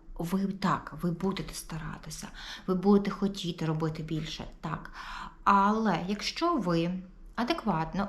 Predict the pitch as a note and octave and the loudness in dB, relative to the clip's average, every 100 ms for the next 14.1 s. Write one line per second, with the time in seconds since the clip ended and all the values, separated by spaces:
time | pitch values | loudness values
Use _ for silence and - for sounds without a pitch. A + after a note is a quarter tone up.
0 | - C4 - G3+ F3 E3 F#3+ G3+ D4 - | -4 -6 0 0 2 -2 -4 -4 -4 2
1 | G#3 E3+ E3 E3 E3 - G3+ - - - | 2 2 -2 -4 -6 -8 -10 -10 -12 -14
2 | - A3+ A#3 A#3+ - C4+ D4 - - F3 | 0 4 4 0 -2 4 4 4 -2 0
3 | G#3 F3 - - - - A3 C4 - D#3 | 4 4 0 -10 -4 2 4 4 2 -2
4 | - - F#3+ G3+ - F#3+ D#3 E3 F3 - | -2 -2 2 2 4 2 2 -2 -4 -6
5 | - G3 G#3 E4+ - A#3+ E3+ D#3+ D#3+ G#3 | -2 2 4 2 0 0 0 0 0 -2
6 | B3 - - A3+ C4 D4 D4+ C#4+ - E3+ | -2 -6 -2 4 4 4 2 0 0 -2
7 | E3+ F3+ F#3+ E3+ D#3+ D#3 F3+ - A3+ B3+ | 0 0 0 0 -2 -4 -6 -2 0 2
8 | A3 A3 F#3 F3 D#3 E3+ - - - - | 2 0 2 2 2 -2 -6 -10 -10 -8
9 | - - D4+ - - F#3+ C4 D4+ - F3+ | -4 4 4 2 -6 -2 0 0 0 0
10 | A#3+ - - - A3 - - - F#3+ E3 | 0 -4 -10 0 2 2 -2 0 0 0
11 | D#3+ F3 E3+ F3 G3+ A#3+ B3+ D#3 D#3 F3 | -2 -4 -4 0 4 6 6 4 -2 -4
12 | G3+ B3+ G#3 E3 - D3+ A3+ - - - | -2 0 0 -2 0 2 2 0 -10 -8
13 | - B3 A3+ A3 A#3+ - C#4+ D4+ - B3 | -6 -2 -2 0 -2 -2 -2 -2 2 2
14 | A#3+ | 2